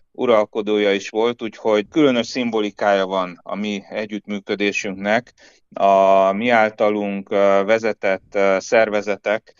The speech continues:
alapjogvédelmi munkája nagyon sok kérdésben hasonlít, és hát most is azért gyűltünk össze, amit minden évben egyszer megteszünk, hogy a legaktuálisabb, ö, kérdéseket megvitassuk,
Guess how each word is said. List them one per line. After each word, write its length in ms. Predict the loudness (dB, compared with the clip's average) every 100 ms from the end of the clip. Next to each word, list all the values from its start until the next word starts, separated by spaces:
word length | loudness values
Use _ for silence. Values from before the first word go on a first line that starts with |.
| -20 _
alapjogvédelmi 880 | -4 0 0 0 -6 -2 -4 -2 -4
munkája 420 | -4 -6 0 0 2
nagyon 280 | 0 0
sok 280 | -6 -10 -10
kérdésben 640 | -4 -4 -2 -4 -2 -6
hasonlít, 640 | 0 -2 -2 -6 -6 -10 -8
és 200 | -8 -4
hát 180 | -6 -4
most 240 | -8 -8
is 100 | -10
azért 320 | -6 -4 -4 -2
gyűltünk 460 | -4 -4 -8 -4
össze, 360 | -4 -2 -2 0
amit 320 | 0 -2 -2
minden 280 | 0 2 2
évben 300 | 2 0 -2
egyszer 300 | -2 -2 -2
megteszünk, 680 | -2 -4 -6 -4 -8 -8 -8
hogy 240 | -8 -2
a 60 | 2
legaktuálisabb, 1080 | 2 0 -2 -2 0 0 -2 -4 -4 -2 -4
ö, 140 | -4 -6 _ _
kérdéseket 680 | 0 0 0 -6 -6 -8 -6
megvitassuk, 760 | -6 -6 -6 -6 -6 -6 -10